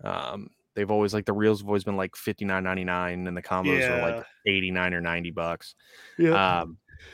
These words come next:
Speaker 1: they're bringing out the Tier One series, which is a tournament level American Hero series,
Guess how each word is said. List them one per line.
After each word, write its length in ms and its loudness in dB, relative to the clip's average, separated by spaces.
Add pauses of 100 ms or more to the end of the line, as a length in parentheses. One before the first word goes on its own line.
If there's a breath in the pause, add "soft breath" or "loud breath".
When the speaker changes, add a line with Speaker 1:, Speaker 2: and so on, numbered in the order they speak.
(500 soft breath)
Speaker 1:
they're 180 8
bringing 280 8
out 120 2
the 100 -6
Tier 300 2
One 300 2
series, 500 -2
which 180 0
is 280 -2 (120)
a 460 2 (640)
tournament 560 0
level 580 -2 (680)
American 420 0
Hero 280 0
series, 440 -4